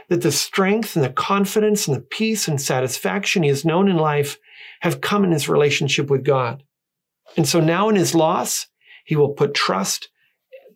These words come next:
in God and his purposes for him. He'll find confidence not in the fact that things are always gonna get better or that the next time this won't happen, but in a God who loves and sustain, sustains him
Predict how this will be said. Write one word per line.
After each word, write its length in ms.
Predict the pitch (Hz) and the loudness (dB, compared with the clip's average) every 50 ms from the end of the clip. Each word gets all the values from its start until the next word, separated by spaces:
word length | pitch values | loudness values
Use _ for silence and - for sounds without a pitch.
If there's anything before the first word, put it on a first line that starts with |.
| _ | _
in 200 | - 180 139 139 135 | -2 0 2 2 2
God 500 | 175 165 170 180 175 175 175 160 139 - _ _ _ _ - | 2 2 2 2 2 0 -2 -4 -6 -10 _ _ _ _ -2
and 100 | 156 143 | 0 0
his 140 | 139 139 - | 0 0 -2
purposes 540 | - - 165 135 120 147 139 - 135 120 - | -4 -2 -2 -2 0 -2 -2 -2 -4 -6 -4
for 260 | - 135 123 113 117 | -4 -4 -4 -4 -6
him. 60 | - _ _ _ _ _ _ _ _ _ _ _ _ _ _ _ _ _ _ _ _ _ _ | -14 _ _ _ _ _ _ _ _ _ _ _ _ _ _ _ _ _ _ _ _ _ _
He'll 120 | - 151 | -2 -2
find 320 | 139 - 175 160 151 139 143 | 0 0 0 0 0 -2 -2
confidence 680 | - 196 196 196 190 - 208 190 185 180 175 175 - - - - - - - - | -2 -2 0 0 0 0 0 0 2 2 0 -2 -4 -6 -10 -16 -20 -20 -6 -2
not 240 | - 165 165 175 226 | 0 2 2 2 2
in 80 | 254 262 | 0 0
the 80 | 262 | 0
fact 300 | - - 220 226 214 220 | -2 -2 -2 -4 -2 0
that 140 | 220 214 214 | -2 0 2
things 280 | 220 214 214 220 208 196 | 2 2 2 2 2 2
are 120 | 190 185 | 2 2
always 280 | 180 190 202 220 214 208 | 4 4 4 2 2 2
gonna 160 | 214 208 208 | 2 0 2
get 200 | 214 214 - 170 | 2 0 0 0
better 440 | 160 147 139 139 143 156 156 - - - - - | 0 0 2 4 2 2 2 -2 -8 -16 -4 0
or 180 | 196 202 226 240 | 2 2 4 2
that 140 | 247 226 202 | 2 0 2
the 80 | 220 | 2
next 320 | 196 196 190 190 - - - | 2 2 0 -2 -4 -4 -2
time 220 | 196 196 190 185 | 0 0 2 2
this 180 | 196 185 - - | 2 2 0 0
won't 220 | 190 190 185 165 | 0 0 0 0
happen, 500 | 147 151 135 127 - - 131 131 120 - - - - - - _ | -2 -2 -4 -2 -2 -2 -2 -2 -4 -8 -12 -20 -20 -20 -6 _
but 140 | - 165 151 | 2 2 4
in 100 | 147 147 | 4 4
a 60 | 143 | 2
God 420 | 135 139 160 165 165 170 185 190 170 | 0 0 0 0 0 2 0 0 -2
who 240 | 143 139 151 135 135 | -2 -2 0 2 2
loves 380 | 143 151 180 202 180 - - | 2 2 2 0 -2 -2 0
and 100 | 190 175 | 0 0
sustain, 720 | - - 156 - - - 175 170 170 170 160 160 170 170 - | -2 -2 -4 -4 -2 0 0 2 2 2 2 0 -2 -4 -4
sustains 640 | - - - 165 - - - 175 175 180 175 175 - | -6 -6 -4 -4 -4 -2 0 0 2 2 0 0 0
him 300 | 175 170 165 160 156 | 0 0 0 0 -2